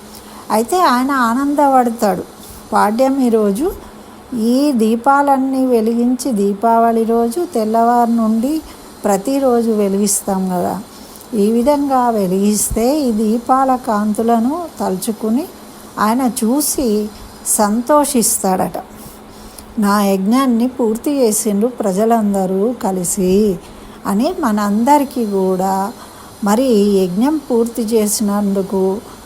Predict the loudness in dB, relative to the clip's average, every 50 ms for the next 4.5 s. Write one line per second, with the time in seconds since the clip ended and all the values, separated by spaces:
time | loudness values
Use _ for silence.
0 | -20 -20 -10 -2 2 2 4 4 4 2 2 2 2 2 2 2 0 -2 0 0
1 | 0 0 0 -2 -6 -10 -14 -18 -16 -16 -16 -16 -16 -18 -10 -4 -2 0 2 2
2 | 2 0 0 0 0 0 0 0 0 0 -2 -2 -2 0 0 0 0 0 -2 -2
3 | -2 0 0 0 0 0 2 2 2 2 2 2 0 0 0 -2 -2 -2 -2 -2
4 | -2 -2 0 0 0 0 0 -2 -2